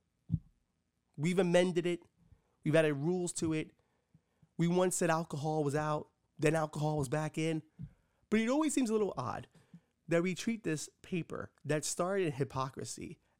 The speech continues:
as a gospel. And we treat these founding fathers like saints when they were hypo-, when they were hypocritical human beings. May-, and it's odd because even Jefferson was like, "Some of this has to change over time.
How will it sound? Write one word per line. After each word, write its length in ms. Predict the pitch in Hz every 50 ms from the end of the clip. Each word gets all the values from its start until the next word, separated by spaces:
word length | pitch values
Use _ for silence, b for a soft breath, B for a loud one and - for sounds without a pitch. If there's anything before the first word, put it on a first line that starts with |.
| _ _ -
as 340 | 147 143 143 151 143 135 - -
a 80 | 151
gospel. 720 | 139 123 123 208 233 294 220 - - - - - - - _ _ _ _ _ _ _ _
And 140 | - 190 196
we 120 | 208 202 185
treat 280 | - - 269 269 233
these 160 | - 202 175
founding 380 | - - 202 190 190 185 175 165
fathers 540 | - - - - 226 196 170 160 156 143 -
like 220 | 139 156 165 160
saints 500 | - - - 226 247 220 160 - - - -
when 240 | - 143 151 156 151
they 140 | 139 139 135
were 140 | 139 147 151
hypo-, 420 | 123 156 156 - - 165 156 - -
when 120 | - 151
they 60 | 147 147
were 100 | 151 143
hypocritical 540 | 135 - - 139 - - 123 127 - 165
human 260 | 165 156 202 208 226 233
beings. 400 | 381 392 330 - - - - _ _ - - _ - _ _ _ _ _ _ _ _ _ _ _ _ _ _ _ _ _ _ _ _ _ _ _ - - - - - - - _ _ -
May-, 340 | 139 143 180 208 247 233 - -
and 220 | - 233 247 240 240 - _ _ _ _
it's 160 | - - -
odd 320 | - - 330 302 262 226 202
because 320 | 185 - - 226 170 b b b b b b b b b b b -
even 340 | 330 392 349 247 190 151 143
Jefferson 720 | 120 - 254 285 294 - - 139 - - - 92 - - - _ _ _ _ _ _ _ -
was 180 | 156 156 143
like, 180 | 151 160 151 131
"Some 280 | - - - 170 160 147
of 60 | 147
this 160 | 156 143 -
has 220 | - 143 135 120
to 100 | - -
change 380 | 101 - - 139 151 147 135 120
over 160 | 110 95 -
time. 480 | - - - 131 123 113 107 120 147